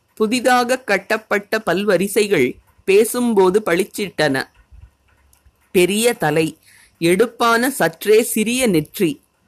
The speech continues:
பிராமணர், அதனால் பூணூல் அணிந்திருந்தார். வித்யாசாகர் பல அரிய குணங்கள் படைத்தவர்.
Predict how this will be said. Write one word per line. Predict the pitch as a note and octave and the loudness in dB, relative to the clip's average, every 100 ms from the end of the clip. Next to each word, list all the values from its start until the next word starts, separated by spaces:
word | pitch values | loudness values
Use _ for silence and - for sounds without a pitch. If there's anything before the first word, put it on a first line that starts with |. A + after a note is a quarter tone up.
| F3 | -6
பிராமணர், | D#3+ E3+ A3 A#3 F3 D3 _ | 0 2 2 2 2 -2 _
அதனால் | F3+ E3+ G3 G#3 E3+ D3+ _ _ _ _ - | -8 -4 0 0 0 -2 _ _ _ _ -4
பூணூல் | A#3+ B3 B3 A#3+ - _ _ - | 2 4 4 2 -6 _ _ -6
அணிந்திருந்தார். | F#3 G#3+ A3 G3+ E3 D3+ C3+ B2+ A#2 - _ _ _ _ _ _ _ _ _ _ _ _ _ - - _ _ _ _ _ _ _ _ _ _ _ _ | 0 2 2 2 2 2 0 -2 -4 -10 _ _ _ _ _ _ _ _ _ _ _ _ _ -20 -20 _ _ _ _ _ _ _ _ _ _ _ _
வித்யாசாகர் | F3 F#3 F3+ A#3+ C4+ A#3 F3+ D3+ E3 _ | -8 -4 0 0 0 -2 0 -2 -4 _
பல | - F#3 G3+ - | -2 -2 -2 -2
அரிய | E3+ G#3+ C4+ | -2 -2 -2
குணங்கள் | A3 G3 G#3 G#3+ G3+ - | -2 -2 0 0 0 0
படைத்தவர். | G3 D3+ D#3+ - D3 C3 | -2 -2 -2 -2 -2 -2